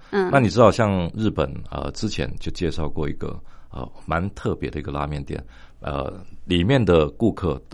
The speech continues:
Speaker 2: 八成以上都是女性。
Speaker 1: 嗯。
Speaker 2: 那她是怎样？她是，呃，所有的厨房哦，
Speaker 1: 嗯。
Speaker 2: 中央式的厨房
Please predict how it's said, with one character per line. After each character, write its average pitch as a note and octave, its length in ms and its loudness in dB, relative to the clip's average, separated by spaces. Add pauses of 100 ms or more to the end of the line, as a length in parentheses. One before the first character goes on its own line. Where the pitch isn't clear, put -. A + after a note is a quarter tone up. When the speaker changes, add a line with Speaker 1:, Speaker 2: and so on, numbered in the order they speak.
Speaker 2:
八 A2 200 4
成 E2+ 220 -4
以 C2+ 60 -8
上 D#2 180 -2
都 D2+ 140 -4
是 D2+ 60 -4
女 D2+ 200 -6
性。 D#2 220 -2 (420)
Speaker 1:
嗯。 G3+ 140 -2
Speaker 2:
那 D3+ 100 12
她 D3+ 180 10
是 D3 140 4
怎 E2 200 -2
样？ E2+ 260 2
她 B2+ 160 2
是， C3 280 0 (440)
呃， F2+ 180 6
所 A#2 340 8
有 A2 200 8
的 D#2 340 0 (140)
厨 F#2+ 360 2 (120)
房 B1 320 -8 (300)
哦， - 160 -2
Speaker 1:
嗯。 F#3+ 260 -2
Speaker 2:
中 A#2+ 180 10
央 B2+ 160 6
式 - 320 -2
的 D#2 100 2
厨 E2 220 -2
房 D2+ 240 -4